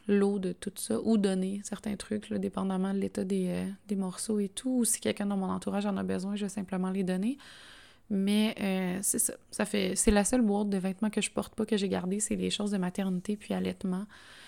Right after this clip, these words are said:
Euh, c'est ça. Pour la raison qu'on n'est pas encore certain pour notre famille si c'est, euh, complet ou pas. Mais, euh, c'est en même temps, on, j'aurais pu m'en débarrasser. C'est quand même quelque chose d'assez facile à retrouver.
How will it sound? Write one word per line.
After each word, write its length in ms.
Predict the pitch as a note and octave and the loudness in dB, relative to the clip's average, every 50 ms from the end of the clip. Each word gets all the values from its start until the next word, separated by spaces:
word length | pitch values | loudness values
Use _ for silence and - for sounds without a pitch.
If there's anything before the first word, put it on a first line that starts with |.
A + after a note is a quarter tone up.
| - - - - - _ - | -20 -20 -20 -20 -20 _ -2
Euh, 440 | - G3 F3+ E3+ E3+ E3 D#3+ D#3+ D#3 D3+ - - F3 - - _ - | 0 2 2 2 2 0 -2 -4 -8 -10 -12 -14 -16 -18 -20 _ -14
c'est 160 | - - A3 | -8 -4 0
ça. 120 | F#3+ - - - - | 0 0 -2 -4 -8
Pour 160 | - G#3+ G#3 | -4 -2 -2
la 100 | G3 G3 | 0 0
raison 320 | F#3 F#3+ F#3+ F#3+ F#3+ G#3 A3 | 0 0 0 0 0 0 0
qu'on 220 | - A3 G3+ G3 | 0 0 0 2
n'est 100 | F#3 F#3 | 2 0
pas 140 | F3+ - G3 | 0 -2 -4
encore 240 | G3+ F#3+ - G3+ G3 | -4 -4 -6 -6 -6
certain 340 | - G3+ F#3+ - - G#3 G#3 | -4 -6 -6 -4 -4 -4 -4
pour 160 | G#3+ G#3 G3 | -4 -4 -6
notre 180 | F#3 F#3 - | -6 -6 -6
famille 380 | - F#3+ F3+ F#3 F#3+ G3 G3+ G3 | -6 -6 -4 -2 -2 -2 -4 -4
si 220 | - - - - | -4 -4 -4 -2
c'est, 360 | - - - - G3+ F#3+ F#3+ F#3 | -2 -2 -2 -2 -2 -2 -2 -4
euh, 140 | F3 F3 F3+ - | -4 -6 -8 -6
complet 340 | - G#3 G3 F3+ - G3+ | -6 -6 -4 -4 -4 -2
ou 100 | F#3+ F#3 | -2 -2
pas. 280 | F3+ - - G#3 C4+ D#4 - - - - - - - - - - | -4 -4 -6 -6 -6 -8 -10 -16 -20 -20 -20 -20 -20 -20 -14 -4
Mais, 540 | - G#3 G3 F#3+ F#3+ F#3+ F#3+ F#3 F3+ F3 E3+ E3+ | 0 0 2 2 2 2 2 2 0 0 0 -2
euh, 240 | E3+ E3 D#3+ D#3+ D#3+ - - - _ _ _ _ _ _ _ _ _ - _ - _ _ - - - - - - - - - - - _ _ _ _ _ _ _ - | -4 -4 -6 -8 -10 -10 -14 -18 _ _ _ _ _ _ _ _ _ -20 _ -20 _ _ -20 -20 -20 -20 -20 -20 -20 -20 -20 -20 -20 _ _ _ _ _ _ _ -20
c'est 380 | - - - - G#3 F#3 F3 | -16 -12 -4 -2 0 0 0
en 80 | F3+ F#3 | -2 -2
même 180 | F#3 F3+ E3+ E3+ | -4 -4 -4 -6
temps, 180 | - F#3+ F#3+ F#3+ | -8 -8 -6 -4
on, 100 | G#3 G3+ F#3 | -4 -4 -4
j'aurais 260 | F3 F#3+ G3 F#3 F#3+ | -4 -4 -4 -4 -6
pu 100 | F#3 - - | -8 -6 -4
m'en 100 | G#3 G3 | -2 0
débarrasser. 520 | F#3+ F#3+ F3+ F#3 F3+ F3+ F#3 F#3 - B3 B3 | 2 2 2 2 0 0 -2 -2 0 0 0
C'est 180 | - - G3+ | 0 -2 -4
quand 200 | - - G3 F#3+ | -4 -4 -4 -2
même 140 | F#3 F#3+ G3 | -2 -2 -2
quelque 160 | - G#3 F#3+ | -2 -4 -4
chose 200 | - - G3+ G3 | -4 -4 -4 -4
d'assez 220 | F#3+ F3+ - - F#3+ | -4 -6 -6 -8 -8
facile 340 | - G3 F#3 - G#3 G3 | -6 -4 -4 -4 -4 -4
à 100 | F#3+ F#3+ | -4 -4
retrouver. 540 | F3+ F#3+ F#3+ - - - F#3+ F#3 E3 F3 - | -4 -6 -8 -8 -8 -4 -4 -4 -2 -4 -4